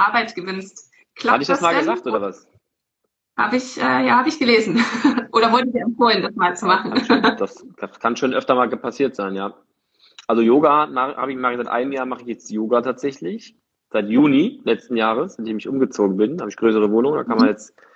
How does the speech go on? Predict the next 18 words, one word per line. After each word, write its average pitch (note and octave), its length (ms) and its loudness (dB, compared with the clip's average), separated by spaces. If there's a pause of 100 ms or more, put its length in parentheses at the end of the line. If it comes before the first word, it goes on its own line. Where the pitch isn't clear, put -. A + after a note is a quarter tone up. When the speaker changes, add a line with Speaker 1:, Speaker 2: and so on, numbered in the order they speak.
(160)
Speaker 2:
die A2 80 -4
Yogamatte B2 500 4
ausrollen. F#3+ 720 2
Das A#2+ 240 0
ist D3 120 -4
schon D3 140 0
ganz C3 200 -2
witzig. G3 520 -6 (880)
Ähm, C3+ 640 0 (140)
und D3+ 680 2
seit C#3+ 360 0
diesem D#3+ 280 -2
Jahr D3 180 2
mache C#3+ 160 0
ich - 60 -12
sehr D3 120 0
aktiv C#3 480 -8
CrossFit, - 680 -6